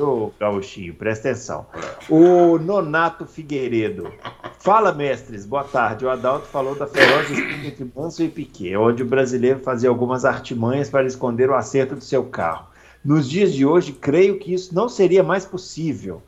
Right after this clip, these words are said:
Speaker 1: O que o Piquet fazia, acho que não, né?
Speaker 2: Não.
Speaker 1: É, pelo fato dos engenheiros e depois pilotos terem muitas informações de simulação. É, isso aí, hoje em dia
Speaker 2: Não, hoje não é mais possível. Fora que hoje, a maioria das equipes, eu não sei se é em todas,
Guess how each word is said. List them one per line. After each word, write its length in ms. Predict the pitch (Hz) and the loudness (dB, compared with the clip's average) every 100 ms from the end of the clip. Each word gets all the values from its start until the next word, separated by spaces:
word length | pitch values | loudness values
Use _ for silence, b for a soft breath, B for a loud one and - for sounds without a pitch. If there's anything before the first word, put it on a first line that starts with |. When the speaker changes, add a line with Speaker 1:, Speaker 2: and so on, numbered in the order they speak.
| b | b
Speaker 1:
O 120 | - 110 | -4 -4
que 120 | 123 | -4
o 40 | |
Piquet 340 | - 117 131 120 | -6 -2 2 4
fazia, 560 | 123 120 104 107 135 240 | 2 0 -2 -4 -4 -4
acho 140 | - | -8
que 120 | - | -8
não, 280 | 427 214 107 | -2 0 0
né? 140 | 95 90 | -4 -10
Speaker 2:
Não. 200 | 92 95 - - - | -8 -8 -8 -16 -4
Speaker 1:
É, 600 | 113 113 107 104 104 104 - | 2 4 4 2 -2 -4 2
pelo 240 | 143 175 | 4 4
fato 380 | 175 143 151 - | 0 0 0 -2
dos 160 | 156 143 | -12 -14
engenheiros 540 | 147 135 127 127 120 | -8 -6 0 0 0
e 20 | |
depois 340 | 117 123 120 113 | -2 -2 -2 -4
pilotos 300 | 135 135 143 | -4 -6 -4
terem 240 | 156 147 | -2 0
muitas 320 | 135 143 151 139 | 0 -4 -4 -8
informações 640 | 120 143 131 113 127 127 | 0 2 2 -2 -4 -6
de 80 | 131 | -8
simulação. 880 | - - 131 139 127 - 95 90 131 | -4 -2 2 2 0 -4 -6 -4 -4
É, 460 | 170 202 190 185 | -4 -4 -2 -4
isso 280 | 185 156 - | -6 -8 0
aí, 260 | - 101 104 | 2 2 2
hoje 240 | 113 123 | 0 0
em 60 | 135 | -4
dia 420 | 104 113 143 143 110 - 107 | -4 -6 -6 -6 -12 -18 -10
Speaker 2:
Não, 300 | 113 78 - - | -8 -6 -10 -12
hoje 280 | 104 113 120 | -8 -6 -4
não 100 | 113 | -6
é 60 | |
mais 180 | 92 92 | -6 -8
possível. 360 | 95 90 135 135 | -10 -10 -8 -6
Fora 260 | 160 185 | -4 -4
que 120 | 185 190 | -2 0
hoje, 460 | 160 165 95 78 B B B B | 2 2 0 -12 B B B B
a 120 | 117 | -4
maioria 480 | 143 160 120 123 175 | 0 0 2 2 2
das 220 | 131 107 | 2 -2
equipes, 600 | 98 - 147 147 - - - | -4 -6 -8 -8 -16 -20 -14
eu 120 | 143 | -10
não 100 | 139 | -8
sei 220 | - 107 | -6 -6
se 140 | 90 92 | -8 -12
é 40 | |
em 40 | 80 | -12
todas, 720 | 107 123 101 67 - - | -4 -2 -2 -8 -12 -18